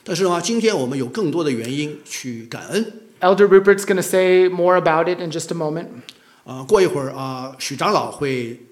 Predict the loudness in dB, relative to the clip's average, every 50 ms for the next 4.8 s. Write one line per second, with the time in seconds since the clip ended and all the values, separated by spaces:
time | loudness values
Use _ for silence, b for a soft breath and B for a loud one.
0 | _ _ -16 -14 -14 -12 -12 -12 -12 -14 B B B B B B B 0 4 6
1 | 8 8 8 8 6 6 6 6 6 6 4 6 6 4 2 0 -4 -2 0 2
2 | 2 2 2 0 2 4 6 6 4 2 -2 -4 -2 0 2 2 2 0 -2 -4
3 | -4 -2 0 0 0 2 0 0 0 -2 -4 -4 -8 -10 -12 -10 -10 -8 -6 -6
4 | -8 -8 -10 -10 -8 -6 -6 -6 -6 -8 -12 -12 -12 -14 -16 -20